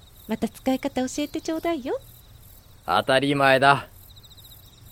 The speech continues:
Speaker 2: 俺も色違いを買ったから。いや、えっと。
Speaker 1: わかってるわ。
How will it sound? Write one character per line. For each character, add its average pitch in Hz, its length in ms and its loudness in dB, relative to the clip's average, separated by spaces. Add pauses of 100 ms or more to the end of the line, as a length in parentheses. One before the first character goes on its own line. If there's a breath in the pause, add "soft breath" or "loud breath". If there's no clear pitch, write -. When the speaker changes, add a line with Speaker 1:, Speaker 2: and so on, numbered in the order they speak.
(160)
Speaker 2:
俺 143 400 4
も 127 420 4 (520)
色 113 280 -4
違 - 220 -8 (240)
い - 60 -16
を - 120 -16 (260)
買 - 140 -8
っ - 80 -12
た - 100 -6
か - 120 -12
ら。 - 260 -12 (1700)
い 165 60 -4
や、 180 160 4 (920)
え 113 100 -2
っ - 40 -12 (340)
と。 135 400 -2 (560)
Speaker 1:
わ 233 80 -4
か 311 80 -2
っ 466 360 -4 (100)
て 269 80 -2
る 208 180 -6
わ。 277 80 -4